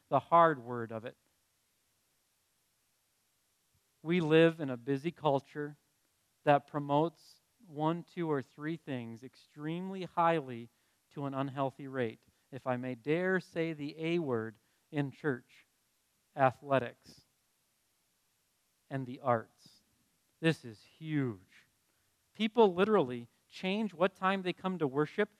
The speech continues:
because the Vikings are on at noon. Folks, very bluntly and honestly,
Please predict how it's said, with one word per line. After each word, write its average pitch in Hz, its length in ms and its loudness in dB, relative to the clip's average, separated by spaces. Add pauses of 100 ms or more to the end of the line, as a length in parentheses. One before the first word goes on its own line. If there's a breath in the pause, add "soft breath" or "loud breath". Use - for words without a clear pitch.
(160)
because 143 280 0
the 135 100 -2
Vikings 160 480 2
are 143 120 2
on 143 200 2
at 131 100 -12
noon. 135 360 -4 (1160)
Folks, 196 340 6 (480)
very 196 260 4
bluntly 185 420 0
and 170 100 -2
honestly, 190 600 0